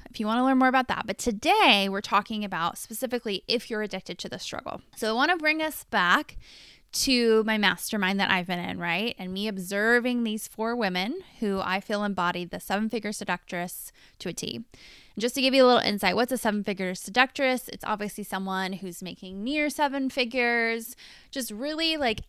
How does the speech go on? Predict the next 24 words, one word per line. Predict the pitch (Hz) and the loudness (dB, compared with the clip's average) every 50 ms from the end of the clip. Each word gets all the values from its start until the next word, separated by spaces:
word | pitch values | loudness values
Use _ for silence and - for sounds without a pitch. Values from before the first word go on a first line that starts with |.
| - - | -10 -4
owning | - 214 220 226 233 240 247 254 262 254 254 247 | -2 0 0 0 0 0 2 2 2 2 2 2
their | 233 214 208 208 | 0 0 0 -2
power | - - - 175 175 180 180 190 214 247 277 302 320 - - | -4 -6 -6 -4 -4 -2 -2 0 0 2 2 0 0 -2 -4
in | - 196 196 196 | -6 -4 -4 -4
their | 202 196 190 185 | -4 -4 -4 -6
business. | - 180 175 - - 220 240 262 285 302 311 - - | -8 -10 -10 -10 -8 -6 -4 -4 -4 -4 -6 -8 -12
They | - - 180 | -14 -14 -14
have | 175 170 - 196 175 165 165 170 175 175 185 - - - - _ _ - | -14 -10 -8 -6 -6 -4 -4 -6 -6 -10 -14 -20 -20 -20 -20 _ _ -10
likely | 190 190 185 - - 190 180 180 | -10 -10 -10 -12 -14 -14 -12 -12
a | 175 - | -12 -12
team | - - - - 392 381 359 349 349 349 339 330 339 349 339 - - - - _ - | -12 -12 -10 -6 -6 -6 -4 -4 -4 -4 -4 -4 -6 -6 -8 -12 -16 -20 -20 _ -4
that | 220 220 220 | -4 -4 -2
they're | - 233 233 233 233 | -2 -2 -2 -2 -2
supporting | 240 - - 240 - - 247 233 226 233 233 233 226 226 220 202 | -4 -6 -10 -12 -10 -8 -6 -4 -4 -4 -4 -4 -4 -6 -6 -8
really | 185 190 180 175 180 | -10 -10 -10 -10 -10
strongly. | 190 - - - - - 330 311 311 302 302 302 294 294 285 277 277 277 277 - _ | -10 -10 -12 -12 -6 -2 0 0 0 0 -2 -4 -4 -4 -4 -4 -6 -8 -10 -12 _
They | - 190 185 | -12 -12 -12
have | 185 - - - 180 - | -12 -12 -12 -12 -12 -14
clients | - - - - 320 320 302 302 294 294 294 285 269 - | -18 -20 -14 -8 -6 -4 -2 -2 -2 -2 -2 -4 -6 -8
that | 214 - | -10 -10
they | - 185 180 | -8 -10 -8
love | 175 170 170 180 202 | -6 -8 -8 -8 -10
working | 226 254 320 370 359 339 - - 349 330 320 311 | -14 -10 -6 -6 -6 -6 -6 -8 -8 -6 -4 -4
with. | 311 302 294 285 285 285 285 285 - | -2 0 0 0 0 -2 -4 -6 -12